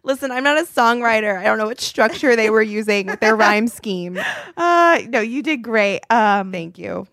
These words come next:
Speaker 1: I feel like I can go do this at karaoke now.
Speaker 2: You can. I think you'd,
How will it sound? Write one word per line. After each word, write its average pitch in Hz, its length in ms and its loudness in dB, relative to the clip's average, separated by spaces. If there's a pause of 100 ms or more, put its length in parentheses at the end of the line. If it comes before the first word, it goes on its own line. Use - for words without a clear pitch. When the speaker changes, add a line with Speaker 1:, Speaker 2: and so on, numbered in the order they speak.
(120)
Speaker 1:
I 220 120 -2
feel 196 200 -2
like 190 140 0
I 185 100 -6
can 202 140 -8
go 180 100 0
do 175 160 -4
this 175 200 -2
at 180 80 -10
karaoke 170 500 -4
now. 180 380 -8
Speaker 2:
You 233 160 -14
can. 208 520 -8
I 226 80 -4
think 220 220 -6
you'd, 247 240 -12